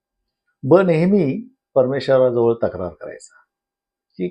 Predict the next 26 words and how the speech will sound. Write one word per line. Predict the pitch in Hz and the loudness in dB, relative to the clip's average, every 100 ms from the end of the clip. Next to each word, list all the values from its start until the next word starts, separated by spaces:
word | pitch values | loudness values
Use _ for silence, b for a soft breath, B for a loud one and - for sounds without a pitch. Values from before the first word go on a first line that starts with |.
| - | -4
"काय | - 98 95 | -2 0 0
हे | 120 110 101 90 | -2 -4 -4 -8
ईश्वरा, | - 90 82 - _ _ _ _ _ _ _ _ _ _ _ _ _ _ _ _ 156 | -12 -12 -12 -14 _ _ _ _ _ _ _ _ _ _ _ _ _ _ _ _ 0
अ | 196 | 0
ची | 202 214 | 0 0
एवढी | 165 165 220 | 2 2 0
प्रगती | 202 202 208 | 0 -2 -2
कशी | 202 185 190 | -4 -4 -2
काय | 190 | -2
होते | 143 135 117 | -4 -6 -8
आहे? | 113 - _ _ _ _ _ _ _ _ _ _ _ _ _ _ | -8 -12 _ _ _ _ _ _ _ _ _ _ _ _ _ _
मी | 120 139 | -4 0
एवढी | 139 127 143 | 0 0 0
मेहनत | 113 113 131 | 0 0 -2
करतो, | 131 113 127 | -4 -2 -2
माझी | 101 98 | -2 -4
का | 127 - | 0 0
प्रगती | - 120 107 98 | 0 -6 -6 -8
होत | 92 87 80 | -12 -14 -20
नाही | 82 78 | -20 -20
आहे? | - _ _ _ _ _ _ _ _ _ _ _ - | -20 _ _ _ _ _ _ _ _ _ _ _ -18
ह्या | 131 - | -14 0
अ | 151 185 | 0 2
ची | 214 | -4
प्रगती | - 117 135 214 208 | 0 2 2 2 -2
थांबव." | - 92 90 | -6 -14 -14